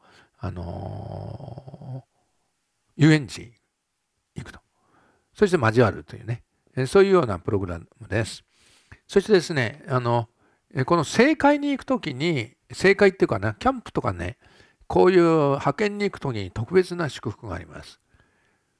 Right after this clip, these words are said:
大体考えられないことが起こってきますよね。あの、具体的にね。例えば、あの、今回、あのー、ちょっと驚い-、驚いてるのは何かというと、えーっ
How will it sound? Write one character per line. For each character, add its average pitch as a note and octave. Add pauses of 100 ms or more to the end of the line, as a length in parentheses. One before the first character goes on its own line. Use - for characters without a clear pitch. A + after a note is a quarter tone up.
大 F3+
体 E3+
考 B3
え B3
ら A#3
れ A3+
な G#3
い F3
こ C3
と A2+
が F2+
起 F2+
こ F#2
っ -
て -
き -
ま F#2
す -
よ A#2+
ね。 G2+ (800)
あ -
の、 G#2
具 G2
体 F2
的 F#2
に E2+
ね。 A#2+ (680)
例 E3+
え F#3
ば、 C#3+
あ C3
の、 A#2
今 C#3
回、 G#2
あ G2
の F#2 (640)
ー、 - (120)
ち -
ょ -
っ G2
と A2+
驚 A2+
い-、 -
驚 A2+
い F#2+
て -
る F#2
の F2
は F2
何 G2
か E2+
と -
い -
う F#2
と、 F#2+ (420)
え F#2
ー F2+
っ -